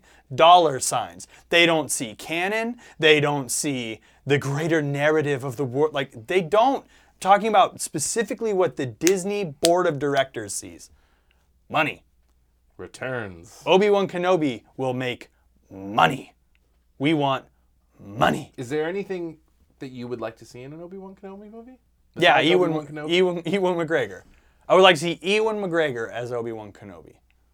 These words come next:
Speaker 2: Would you like to see Liam Neeson Force Ghost Qui-Gon Jinn?
Speaker 1: Sure. That'd be rad. I'm down for that. I'd love to see him and Yoda having a Force time like Rey and Kylo. I think that would be really cool.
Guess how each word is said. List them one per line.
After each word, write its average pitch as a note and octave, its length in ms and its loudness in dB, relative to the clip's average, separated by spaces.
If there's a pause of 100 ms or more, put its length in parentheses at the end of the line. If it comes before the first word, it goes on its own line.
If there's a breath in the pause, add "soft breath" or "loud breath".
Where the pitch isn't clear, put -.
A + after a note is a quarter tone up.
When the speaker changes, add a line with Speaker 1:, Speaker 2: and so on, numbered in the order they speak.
(400)
Speaker 2:
Would A2+ 140 -10
you A2+ 80 -6
like G#2+ 180 -4
to - 80 -20
see G#2+ 520 -10
Liam G2+ 320 -12
Neeson G#2 380 -16
Force B2 280 -12
Ghost D#3 420 -12
Qui-Gon C#3+ 380 -10
Jinn? F3+ 180 -12 (180)
Speaker 1:
Sure. - 440 0 (600)
That'd D#3+ 180 4
be A3+ 120 0
rad. A3 400 2 (1400)
I'm F3 180 2
down G3 240 2
for F#3 160 -2
that. F3+ 300 2 (540)
I'd E3 180 10
love F3+ 160 10
to F3 80 2
see E3 480 0 (580 soft breath)
him F#3 260 2
and E3+ 120 2
Yoda F#3 460 8
having F3 340 2
a E3 60 0
Force F3+ 360 2
time F3+ 340 -2
like D3 220 0
Rey D3+ 260 2
and D#3 140 -4
Kylo. F3+ 520 2 (1300)
I D#3 80 6
think D#3+ 140 2
that D3+ 180 6
would D#3+ 100 2
be E3 100 0
really E3 280 0
cool. G3+ 400 0